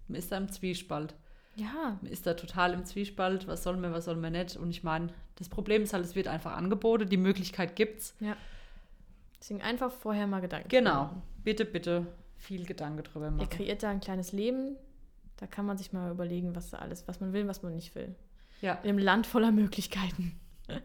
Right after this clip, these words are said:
Speaker 2: Sehr schön, dass wir die Möglichkeiten haben, ne?
Speaker 1: Mhm.
Speaker 2: Aber man muss halt, wie bei allen Themen, die wir haben, immer Sinn gucken, macht es Sinn, macht es keinen Sinn, was, was will man, was für eine Meinung vertritt man.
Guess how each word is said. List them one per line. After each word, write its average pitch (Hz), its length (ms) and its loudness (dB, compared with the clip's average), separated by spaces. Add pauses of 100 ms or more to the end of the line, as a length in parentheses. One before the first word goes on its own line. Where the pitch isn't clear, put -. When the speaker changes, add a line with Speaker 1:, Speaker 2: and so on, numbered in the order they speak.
(420)
Speaker 2:
Sehr 269 180 8
schön, 254 180 6
dass 240 100 4
wir 220 60 2
die 214 100 4
Möglichkeiten 185 560 0
haben, 180 180 2
ne? 180 200 2
Speaker 1:
Mhm. 160 60 -4
Speaker 2:
Aber 175 100 -2
man 175 180 0
muss 175 180 -2
halt, 180 340 -4 (460)
wie 214 80 2
bei 190 260 2
allen 202 260 4
Themen, 180 300 2
die 175 140 2
wir 170 120 2
haben, 175 280 0
immer 185 260 2
Sinn 196 400 0
gucken, 185 420 -2
macht 180 200 -4
es 180 120 -6
Sinn, 196 160 0
macht 185 160 -2
es - 120 -12
keinen 185 240 -2
Sinn, 185 320 -2
was, 180 240 -10
was - 180 -8
will 196 60 -2
man, 190 240 0
was 180 100 -6
für - 60 -8
eine 185 100 -2
Meinung 180 240 -2
vertritt - 320 -12
man. 180 220 -2